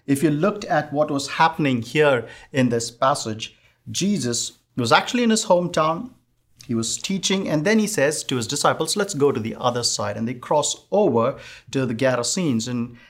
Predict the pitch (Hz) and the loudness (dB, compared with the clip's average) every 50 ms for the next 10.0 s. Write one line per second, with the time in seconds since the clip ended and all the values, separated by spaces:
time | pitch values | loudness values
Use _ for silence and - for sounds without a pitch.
0 | _ _ _ - 139 143 151 151 151 151 - - - - 139 120 - - 240 254 | _ _ _ -2 0 2 2 0 0 -4 -6 -14 -12 -10 -10 -4 2 4 4 6
1 | - 131 123 143 156 - - 185 180 185 185 - - - - - - - 220 226 | 6 4 2 -2 -4 -4 -6 -4 -4 -4 -6 -8 -12 -14 -16 -10 -4 0 2 2
2 | 233 233 214 175 143 131 160 160 156 - - - - 170 165 170 160 - - 113 | 2 2 0 -2 -2 -2 -2 -2 -2 -4 -6 -6 -2 -2 0 0 0 -2 -2 -2
3 | 110 120 131 127 147 143 139 139 135 131 131 131 131 131 127 - - - _ _ | -2 -2 -2 -2 -2 -2 -2 -2 -2 0 0 2 2 2 0 -2 -4 -6 _ _
4 | _ _ _ _ _ _ - - 151 165 175 180 156 139 139 135 156 151 156 156 | _ _ _ _ _ _ -4 0 2 4 4 2 0 -2 0 2 2 4 4 2
5 | 160 175 185 - - _ _ _ _ _ _ _ _ - 135 143 156 160 180 220 | 0 -4 -8 -14 -18 _ _ _ _ _ _ _ _ 0 2 2 2 2 2 2
6 | 226 220 - - 113 107 110 - - 127 123 120 117 113 123 139 135 123 107 95 | 2 2 2 0 -4 -4 -4 -4 -2 -2 -2 -2 -2 -2 -2 0 2 2 0 -2
7 | 95 92 - - - _ _ _ _ _ _ _ _ _ _ _ - 117 117 113 | -4 -8 -10 -10 -12 _ _ _ _ _ _ _ _ _ _ _ -4 -2 0 0
8 | 113 123 127 127 - - - 120 110 - 147 - - - - 156 127 110 - - | 2 0 0 -2 -4 -6 -8 -8 -4 -2 0 0 0 0 0 -2 -2 -2 -4 -6
9 | - - 123 131 139 - - - - - - - _ _ - 131 131 135 - - | -8 -6 -4 -4 -4 -4 -8 -12 -16 -20 -20 -20 _ _ 2 2 2 2 2 -2